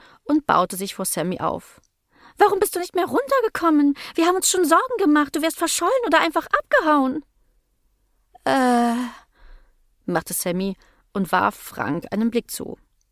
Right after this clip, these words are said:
Der goss sich gelassen einen Schluck Milch in seinen Kaffee und antwortete an ihrer Stelle. „Wir haben uns unterhalten.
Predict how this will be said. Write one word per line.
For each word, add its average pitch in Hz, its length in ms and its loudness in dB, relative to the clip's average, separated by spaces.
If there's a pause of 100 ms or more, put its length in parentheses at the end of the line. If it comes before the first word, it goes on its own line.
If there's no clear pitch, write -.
(680)
Der 208 240 -2
goss - 180 -8
sich - 160 -8
gelassen 160 460 -6
einen 156 160 -6
Schluck - 240 -10
Milch 165 320 -4
in 185 80 -6
seinen 180 180 -4
Kaffee 202 400 -4 (380)
und 269 280 2
antwortete 190 520 -2
an 190 80 -4
ihrer 190 160 -4
Stelle. - 440 -10 (1000)
„Wir 277 160 2
haben 262 120 2
uns 240 140 0
unterhalten. 185 720 -6